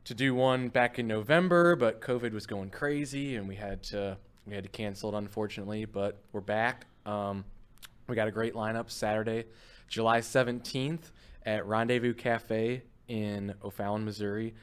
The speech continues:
Scott James is headlining, and we're also gonna have Reggie Edwards, A K A the goat, who's been a guest of yours, and also Philip Cornell.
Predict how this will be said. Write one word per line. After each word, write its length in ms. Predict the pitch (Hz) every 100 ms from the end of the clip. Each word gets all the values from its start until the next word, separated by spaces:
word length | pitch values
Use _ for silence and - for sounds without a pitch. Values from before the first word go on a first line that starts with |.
| -
Scott 360 | - 120 110
James 300 | - 107 107
is 140 | 104 -
headlining, 640 | 110 104 104 107 110 117 - - -
and 220 | - 95 95
we're 120 | 101
also 180 | 98 104
gonna 140 | 101
have 460 | 98 101 98 98 95 - - - - -
Reggie 360 | 107 104 101
Edwards, 640 | 95 107 110 110 113 113 - -
A 140 | 113
K 320 | 110 110 104 101
A 20 |
the 100 | 95
goat, 420 | 104 113 120 117 - - -
who's 180 | - -
been 140 | 110
a 40 | 104
guest 300 | 107 104 113
of 60 |
yours, 360 | 107 110 117 113
and 100 | 104
also 260 | 101 - 101
Philip 380 | - 110 107
Cornell. 600 | - 107 98 107 123 160